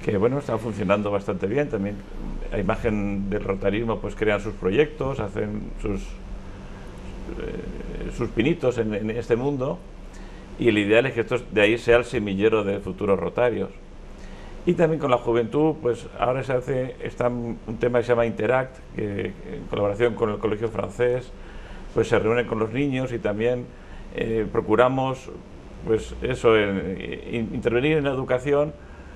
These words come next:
lo que hemos podido, porque también muchos años hemos dado premios a, a los mejores, a, a los mejores estudiantes, a las mejores notas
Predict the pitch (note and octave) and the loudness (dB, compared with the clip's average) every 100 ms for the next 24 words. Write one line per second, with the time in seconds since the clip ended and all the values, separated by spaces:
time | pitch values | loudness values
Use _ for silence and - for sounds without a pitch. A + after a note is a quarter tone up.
0 | - F#2+ C3+ D#3 - A2 C#3+ B2 G2+ G#2+ | -4 -2 4 4 4 2 4 2 2 0
1 | A2 A#2+ F3 E3 D#3 D3+ D#3 D3 D#3 C#3+ | 0 0 0 0 -2 0 0 0 -2 -4
2 | - C3 C3+ A#2+ C3 C3 C#3+ C#3+ - - | -6 -4 -2 0 0 2 0 0 -6 -18
3 | - - - - C3 D3 C#3 D3 D#3+ - | -18 -18 -8 2 4 6 4 0 -2 -2
4 | - A#2 A2 A2+ - - A2+ A2+ A2 G#2+ | -2 0 -2 -8 -4 0 2 2 2 2
5 | D3 D#3 E3 D3+ - - - - - - | 6 8 6 4 0 -16 -20 -20 -16 -16
6 | - - - A#2+ A#2 - A2 A2+ A2+ A2 | -16 -16 -8 -4 -2 0 2 2 0 2
7 | D3+ E3+ D#3 C3+ A#2+ C#3+ D3+ C3+ A#2 G#2+ | 2 2 -2 -4 0 2 4 2 0 -2
8 | B2 C#3+ D3+ A#2+ B2 C#3+ C#3+ C#3 | 0 4 4 2 -4 -2 -2 -2